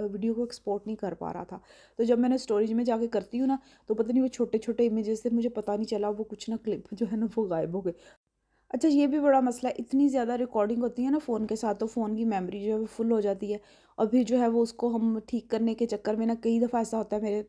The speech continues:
साथ के जो मैंने वीडियो ऐड करनी होती है ना वही मेरे से डिलीट हो जाती है। तो खैर जी यहाँ पे जो है वो बन रही थी स्मूदी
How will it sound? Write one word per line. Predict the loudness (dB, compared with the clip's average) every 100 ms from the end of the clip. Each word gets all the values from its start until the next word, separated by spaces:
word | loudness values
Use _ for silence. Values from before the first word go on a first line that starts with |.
| -2
साथ | 2 2
के | 6 6
जो | 6 2 -2 -12 _ -4
मैंने | 0
वीडियो | 0 0 0 0
ऐड | 0 -2
करनी | 0 0 2
होती | 2 2
है | 0
ना | 2
वही | 2 2
मेरे | 0 0
से | -2
डिलीट | -2 -2 -4 -6
हो | -6
जाती | -8 -8
है। | -10 -12 _ -20 _ -2
तो |
खैर | 2 4
जी | 4
यहाँ | 4 2 2
पे | 2
जो | 2
है | 2
वो | 2 0
बन | 0 0
रही | -2
थी | -4
स्मूदी | -6 -4 -2 0 -2